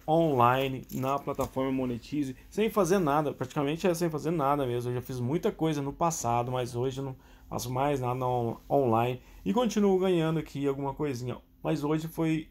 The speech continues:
é, surpreendente, porque eu ganhei mil reais e sessenta e quarenta e oito centavos, tá? Mil reais e sessenta e alguns centavos aí, tá? Então, somente hoje eu não faço propaganda, eu não faço anúncio, eu não pago pra anunciar, não faço nada, tá?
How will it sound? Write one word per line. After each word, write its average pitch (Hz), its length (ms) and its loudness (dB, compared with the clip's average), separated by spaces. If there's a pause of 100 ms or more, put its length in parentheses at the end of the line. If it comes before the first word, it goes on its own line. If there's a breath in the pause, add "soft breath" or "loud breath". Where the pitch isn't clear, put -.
é, 143 260 -2
surpreendente, 160 680 -2
porque 160 120 -6
eu 156 40 0
ganhei 156 220 -2 (400 loud breath)
mil 190 260 4
reais 160 500 4
e 160 60 -6
sessenta 151 1040 -2 (420 soft breath)
e 147 60 -6
quarenta 175 360 4
e 180 40 6
oito 160 160 2
centavos, 120 680 0
tá? 139 320 -2
Mil 147 340 -2
reais 135 400 -2
e - 40 -12
sessenta 135 480 -6
e 135 40 -2
alguns 127 260 -4
centavos 107 580 -4
aí, - 120 -10
tá? 156 360 0 (400 loud breath)
Então, 160 260 0
somente 185 560 2
hoje 147 320 2
eu 156 80 0
não 156 120 0
faço 151 240 -4
propaganda, 127 500 0
eu 139 40 -2
não 139 100 -4
faço 143 240 -2
anúncio, 127 420 -4
eu 139 40 -2
não 139 100 -6
pago 127 440 0 (380 loud breath)
pra 135 140 4
anunciar, 127 560 0
não 127 80 -2
faço 135 360 0
nada, 120 340 -4
tá? 135 260 -2